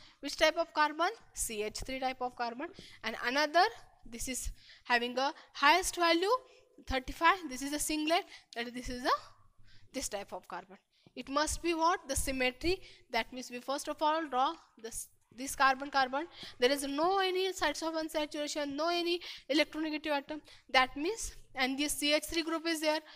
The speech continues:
That means this is remaining are the C H three attached to the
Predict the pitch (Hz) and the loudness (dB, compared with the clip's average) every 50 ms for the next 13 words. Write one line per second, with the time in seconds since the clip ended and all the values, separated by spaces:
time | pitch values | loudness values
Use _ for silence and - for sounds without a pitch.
0 | - - - _ - 240 240 226 - 269 294 370 466 - - - - - 208 208 | -20 -20 -20 _ 0 0 0 0 0 -4 -6 -6 -6 -6 -8 -10 -14 -16 -14 -10
1 | - - - 302 370 - - - - - - - - _ _ _ 220 226 240 254 | -8 -6 -4 -4 -6 -6 -10 -16 -20 -20 -20 -20 -20 _ _ _ -6 -4 -2 -2
2 | 247 240 247 262 277 285 294 285 - - - - 220 208 208 202 208 247 381 - | -2 -2 -2 -2 -2 -4 -4 -6 -8 -10 -8 -6 -4 -4 -4 -4 -6 -8 -8 -8
3 | - - 240 220 208 202 - - - - 214 202 - - _ _ _ - - - | -6 -6 -4 -4 -4 -4 -6 -8 -12 -12 -14 -16 -16 -18 _ _ _ -20 -20 -20
4 | _ _ _ - 208 208 - - - 240 262 269 294 - - - - - - _ | _ _ _ -8 -8 -8 -8 -4 0 2 2 2 2 -2 -6 -8 -10 -12 -18 _
5 | _ - 202 196 190 185 190 202 262 | _ -18 -16 -16 -16 -18 -10 -6 -6